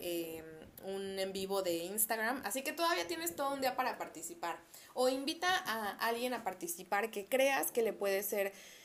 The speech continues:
eh, benéfico en este momento. Pero bueno, sin más, ¿qué te parece si vamos a la meditación, a la visualización del, del día de hoy? Vamos a ponernos cómodos, ponte comodísimo en donde estés.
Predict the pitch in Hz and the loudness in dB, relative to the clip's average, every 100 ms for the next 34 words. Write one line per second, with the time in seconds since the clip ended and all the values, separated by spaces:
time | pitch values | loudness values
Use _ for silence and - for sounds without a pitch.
0 | - 190 190 190 185 180 - - - 226 | -4 0 2 2 0 -4 -10 -20 4 6
1 | 240 262 294 285 311 - 208 196 196 208 | 8 6 4 2 2 4 2 2 2 2
2 | 196 170 143 104 - - - - - - | 0 -2 -4 -10 -14 -18 -20 -20 -20 -4
3 | - 247 247 233 220 240 247 269 302 381 | 6 8 8 8 6 4 8 8 8 6
4 | 269 247 240 196 202 240 240 196 180 190 | 4 4 4 4 4 2 0 0 -2 0
5 | 202 - 175 175 165 170 170 170 175 - | -2 -2 -2 -2 -4 -4 -2 -2 -2 -2
6 | 214 254 208 175 180 170 170 170 170 185 | -2 0 0 0 -2 -4 -2 -4 -2 -4
7 | 190 190 175 - 175 170 170 170 170 202 | 0 0 0 -4 -2 0 2 2 4 6
8 | 277 466 - - _ _ _ _ _ - | 6 4 -2 -20 _ _ _ _ _ -10
9 | - 196 202 196 180 165 165 170 - 240 | -2 0 2 0 0 0 0 -2 2 6
10 | 262 269 277 277 453 - 208 196 190 - | 6 8 6 6 4 2 0 0 -4 -2
11 | 180 175 170 160 160 233 240 - - 202 | 2 2 2 2 2 2 2 0 0 2
12 | 190 170 170 165 160 165 - 240 254 453 | 4 4 2 2 2 2 6 8 8 4